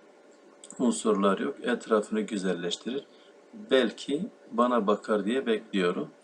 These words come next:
Topraktan çıkması. Burada dördüncü unsurumuz yok. "İnsan özler istemese de."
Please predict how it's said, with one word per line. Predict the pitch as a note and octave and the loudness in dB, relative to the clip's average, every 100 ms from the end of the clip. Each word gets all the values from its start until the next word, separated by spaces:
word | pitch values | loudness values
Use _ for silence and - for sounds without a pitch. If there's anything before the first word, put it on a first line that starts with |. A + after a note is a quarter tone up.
| - - - - - - - - | -20 -20 -20 -20 -20 -20 -20 -2
Topraktan | A#2+ A2+ G#2+ - G#2+ | 0 2 -2 -2 -6
çıkması. | - F#2+ G2 - C#3 | -6 -4 -4 -2 0
Burada | C#3 A#2+ A2+ F#2+ | 2 2 -2 0
dördüncü | A2+ G#2+ G2+ G#2 G#2 | 4 4 4 -2 -2
unsurumuz | G#2 - G2+ F#2+ F#2 F2 | -2 -2 -2 0 -2 -4
yok. | A2+ F#2 - - - - - | -6 -8 -12 -20 -20 -20 -6
"İnsan | C3 B2+ - D3+ C3 | 0 2 4 4 4
özler | A#2 A2+ G2+ A#2+ | 2 2 2 2
istemese | G#2 - - F#2+ F2+ - G#2 | 2 0 -2 -2 -2 -4 -6
de." | C3+ | -6